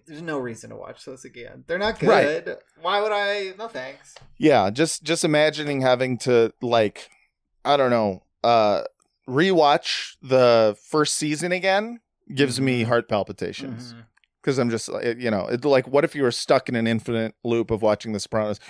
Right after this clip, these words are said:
Speaker 2: Which is weird, 'cause I, I've, this is probably my fifth rewatch of the show. I've seen it so many times.
Speaker 1: Damn.
Speaker 2: But, um, I think having to pay attention to it the entire time, well, that's a bummer.
Speaker 1: <laughs>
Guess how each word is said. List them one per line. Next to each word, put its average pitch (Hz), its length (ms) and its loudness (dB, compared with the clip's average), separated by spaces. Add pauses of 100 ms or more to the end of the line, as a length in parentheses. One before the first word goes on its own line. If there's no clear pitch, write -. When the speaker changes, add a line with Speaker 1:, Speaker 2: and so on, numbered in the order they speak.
Speaker 2:
Which 233 180 0
is 226 100 -2
weird, 240 260 2
'cause - 160 0
I, 226 260 2
I've, 202 200 -2
this 214 300 -2
is 175 60 -10
probably 175 240 2
my 135 120 0
fifth - 380 -2
rewatch 117 480 2
of 101 160 -2
the 92 80 -2
show. 92 280 0
I've 107 160 -2
seen 156 160 -2
it 113 140 -2
so 123 160 0
many 107 220 -2
times. 95 480 -6 (340)
Speaker 1:
Damn. 110 80 -20 (180)
Speaker 2:
But, 113 340 2 (460)
um, 101 500 2 (760)
I 110 160 2
think 110 400 -6 (160)
having 123 320 0
to 117 80 -2
pay 127 220 4
attention 120 460 -2
to 151 160 2
it 165 240 4
the 127 140 -4
entire 131 380 2
time, 185 400 -2 (880)
well, 98 200 -2
that's 107 200 2
a 107 40 -4
bummer. 98 360 -2 (160)
Speaker 1:
<laughs> 147 100 -10